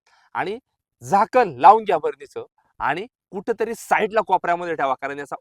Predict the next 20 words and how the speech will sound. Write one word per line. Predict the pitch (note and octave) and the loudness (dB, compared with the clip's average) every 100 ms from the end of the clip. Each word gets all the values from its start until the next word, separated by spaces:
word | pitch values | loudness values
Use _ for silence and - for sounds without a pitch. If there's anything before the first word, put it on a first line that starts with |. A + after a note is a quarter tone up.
| _ | _
उग्र | A#3 G#3 G3 | -6 -4 0
वास | D#3 B2+ - | 2 0 0
आलेला | A2+ A#2 B2 | -6 -6 -8
दिसतो. | B2 - - _ _ _ _ _ _ _ _ _ _ _ _ | -12 -20 -20 _ _ _ _ _ _ _ _ _ _ _ _
आता | B2+ - F3 G#2 - _ - | -4 4 4 4 -2 _ -8
सकाळ | E3+ D#3+ F#3+ G#3 | -6 -2 0 0
संध्याकाळ | - C#3+ C#3+ D#3 E3+ G3 G3 | -2 -10 -10 -8 -2 2 2
आपल्याला | F3+ F#3+ F#3+ | 0 -4 -8
हे | F3+ F3 | -8 -8
हलवायचे | D#3+ F3 D#3 - - _ _ _ _ _ _ _ _ - | -4 0 0 -4 -20 _ _ _ _ _ _ _ _ -2
आणि | F3+ D#3 C#3+ - _ _ _ | 0 -2 -12 -18 _ _ _
बरोबर | C3+ G3+ F#3 G3 A#3 | -4 -2 0 -2 -6
चौथ्या | _ F#3 E3+ F#3 A#3 | _ -8 -6 -2 -2
दिवशी | G3+ D#3+ D#3+ | -2 -8 -10
हे | D#3 G3+ _ _ _ - | -10 -12 _ _ _ -2
फवारणीला | F3+ D#3+ C#3+ D3 C3+ | 0 0 -2 -6 -2
काढायचंय | C#3 C3+ A2+ A2+ | 0 0 -4 -8
बाहेर. | A#2 G2+ _ _ _ _ _ _ _ _ _ _ _ _ _ _ _ B2 | -8 -8 _ _ _ _ _ _ _ _ _ _ _ _ _ _ _ -6
लक्षात | D3 - G3 | -6 -2 -4
घ्या, | E3+ C#3+ | -2 -2